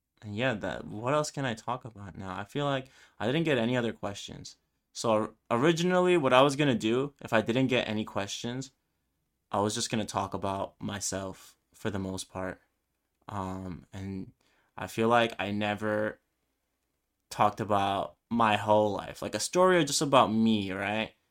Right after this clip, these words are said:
From, like, birth until the present. I was like, "I should do that." But before that, let's talk about some news.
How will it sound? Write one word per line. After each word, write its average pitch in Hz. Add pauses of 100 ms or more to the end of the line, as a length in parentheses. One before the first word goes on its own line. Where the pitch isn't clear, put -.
(280)
From, 131
like, 110
birth 120
until 117
the 107
present. 95 (1120)
I 123
was 147
like, 160
"I 160
should 185
do 185
that." 104 (1300)
But 196
before 208
that, 190
let's 185
talk 208
about 180
some 135
news. 98